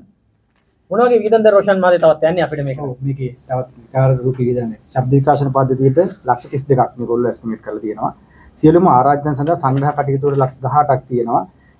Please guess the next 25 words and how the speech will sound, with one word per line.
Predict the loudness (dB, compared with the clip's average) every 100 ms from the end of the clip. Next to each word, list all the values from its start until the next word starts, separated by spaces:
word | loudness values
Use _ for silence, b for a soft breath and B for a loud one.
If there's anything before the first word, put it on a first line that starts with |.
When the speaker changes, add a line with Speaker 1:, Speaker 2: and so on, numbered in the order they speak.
| 0
Speaker 2:
ඊළඟට | 2 2 2 2 2 2
ඉන්ධන | 2 4 2 2 -4 -6
වලට | -2 0
ලක්ෂ | 0 0
දහයක් | 0 0 2
කියලා | 2
ඒගොල්ලෝ | 2 2
දාලා | 2 0 -2
තියෙනවා. | 0 2
මීට | 2 2
අමතරව | 2 0 0
මේකේ | 0 0
තියෙනවා, | 0 -2 -2
තියෙනවා | -2 0 0 -2 B B 0
කොඩි | 2 2 0
මිලදී | 2 4 4 4
ගැනීම | 4
සඳහා | 2 -2 -2
ලක්ෂ | -2 -4
දහතුනයි | -2 -2 -2 -4 -4 -12
අසූදාහක්. | -12 -8 -6 -6 -8 _ _ b b b b
දැන් | -2 -2 2
මේ, | 4 4
මේව | 4 2 2
ගත්තහම | -2 -6 -4 0